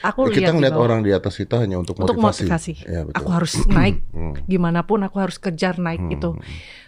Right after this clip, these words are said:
Speaker 1: Tapi aku juga harus ingat, aku lihat orang di bawah aku.
Speaker 2: Hmm.
Speaker 1: Aku sampai sekarang nih, Kak Deddy,
Speaker 2: Hmm.
Speaker 1: masih nyetrika baju sendiri loh.
Speaker 2: Oh ya?
Speaker 1: Karena aku cukup perfeksionis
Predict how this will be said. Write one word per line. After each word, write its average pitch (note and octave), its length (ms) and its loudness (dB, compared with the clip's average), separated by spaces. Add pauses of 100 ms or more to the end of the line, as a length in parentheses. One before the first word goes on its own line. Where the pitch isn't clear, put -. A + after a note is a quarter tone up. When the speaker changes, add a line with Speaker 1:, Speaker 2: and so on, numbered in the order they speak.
(260)
Speaker 1:
Tapi G3 220 0
aku B3 240 0
juga G3+ 320 2
harus F#3 160 -4
ingat, G#3 320 -4
aku A3 420 -4
lihat F#3 380 -2
orang F#3 240 -4
di F3 100 -2
bawah D#3 300 -4
aku. B2+ 360 -12
Speaker 2:
Hmm. D#2+ 440 -12 (180)
Speaker 1:
Aku - 160 -2
sampai B3+ 220 0
sekarang A#3 400 2
nih, C4 160 4 (480)
Kak A3+ 160 -2
Deddy, G#3+ 400 2 (180)
Speaker 2:
Hmm. E2 300 -12 (220)
Speaker 1:
masih G#3+ 280 -2
nyetrika G#3+ 440 0
baju F3 260 0
sendiri F3+ 440 -2
loh. D3+ 180 -12
Speaker 2:
Oh F2 100 -4
ya? F2+ 240 -4 (1160)
Speaker 1:
Karena D#3+ 220 -8
aku G3+ 140 -6
cukup F3 320 -10 (240)
perfeksionis E3+ 1160 -6